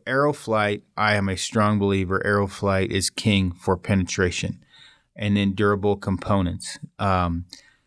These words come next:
and tha-, that's one of the reasons why the Valkyrie thing was huge for me, is how durable those components are, because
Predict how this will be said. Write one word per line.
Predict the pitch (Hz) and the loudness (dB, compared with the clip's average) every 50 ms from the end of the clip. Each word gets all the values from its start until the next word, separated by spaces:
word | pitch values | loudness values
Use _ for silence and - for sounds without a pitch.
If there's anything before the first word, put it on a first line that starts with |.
| _ _ _ _ _ _ _ - - | _ _ _ _ _ _ _ -4 0
and | 107 101 104 | 2 2 2
tha-, | - - - | 0 -4 -8
that's | 95 101 107 104 110 110 - - | -8 0 0 2 2 0 -2 -2
one | 113 110 107 | 0 0 2
of | 101 | 2
the | 98 | 2
reasons | 98 98 101 95 87 98 90 85 | 2 2 0 0 0 -2 -2 0
why | 95 95 | 0 0
the | 92 92 | 0 0
Valkyrie | 85 95 92 92 90 - 95 92 85 | 0 2 0 0 2 0 0 -2 0
thing | - - 95 92 | 0 0 2 2
was | 90 87 - - - | 2 2 0 2 4
huge | 101 98 90 - - | 4 4 4 2 -2
for | - 95 92 90 | -2 0 0 2
me, | 90 90 87 87 | 2 2 2 2
is | 85 - | 0 0
how | - 98 95 | 0 0 -2
durable | 87 85 98 95 95 92 87 95 | 0 0 0 0 0 0 0 0
those | 90 92 90 87 - | 0 0 0 -2 -2
components | - 98 87 - 117 117 120 117 110 - - | -6 -8 -4 -2 0 0 0 0 -2 -2 0
are, | 92 90 92 | 0 0 0
because | 90 98 90 - - 98 87 - | -2 -4 -4 -2 -2 -2 -2 -2